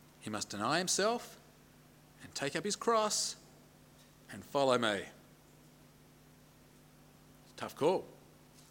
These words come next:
Tough call, don't you think? Uh, but, but Jesus gave his disciples all kinds of re-, all kinds of reasons why they ought to do what he says, why they ought to follow him even to death. He says,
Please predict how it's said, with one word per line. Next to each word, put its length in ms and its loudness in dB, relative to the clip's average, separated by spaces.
Tough 180 -12
call, 140 0
don't 100 2
you 60 -2
think? 180 -6
Uh, 140 -18
but, 240 -6
but 140 -6
Jesus 320 2
gave 220 4
his 100 -2
disciples 420 0
all 100 4
kinds 320 -2
of 280 -6
re-, 160 -2
all 120 2
kinds 180 0
of 240 -6
reasons 500 0
why 140 0
they 140 0
ought 100 -4
to 80 -8
do 140 0
what 100 -2
he 80 -6
says, 580 -6
why 280 -2
they 120 0
ought 180 6
to 80 -2
follow 280 -2
him 320 -6
even 180 -6
to 100 -8
death. 300 -4
He 60 -4
says, 280 4